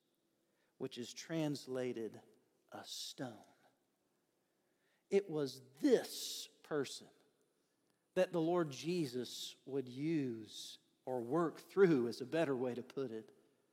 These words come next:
to build his early church, preaching the first sermon at which thousands of souls would be saved from their sins. And the reason Peter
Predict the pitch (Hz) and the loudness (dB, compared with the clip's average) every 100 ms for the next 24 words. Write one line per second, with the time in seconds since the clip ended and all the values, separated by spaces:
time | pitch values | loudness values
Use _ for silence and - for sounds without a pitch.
0 | _ _ _ _ - 123 147 180 156 131 | _ _ _ _ -8 0 6 8 8 6
1 | 123 135 - 139 135 123 - - 131 110 | 2 0 0 0 2 0 -4 -6 -6 -6
2 | - - - - _ _ _ _ _ _ | -12 -18 -18 -20 _ _ _ _ _ _
3 | - - 214 170 165 151 131 - 175 147 | -12 -2 0 0 0 0 0 -2 -4 -2
4 | - - 160 151 131 113 98 - _ _ | -6 -6 -2 -2 -2 -6 -10 -20 _ _
5 | _ - 151 180 175 - - - 190 196 | _ -4 -2 0 -2 -4 -6 0 4 6
6 | 196 156 170 151 - - 190 131 123 123 | 6 2 -2 -4 -6 0 2 2 -2 -4
7 | 123 139 131 - 139 107 101 - - 131 | -4 -4 -4 -4 -4 -4 -10 -18 -12 -8
8 | 113 107 - 131 85 - - - - - | -6 -8 -12 -14 -18 -20 -20 -16 -14 -14
9 | _ _ - _ _ _ _ _ _ _ | _ _ -20 _ _ _ _ _ _ _
10 | _ - - 156 156 151 202 202 151 147 | _ -20 -10 -2 2 2 4 2 0 -6
11 | - - 247 135 | -6 -4 -2 -2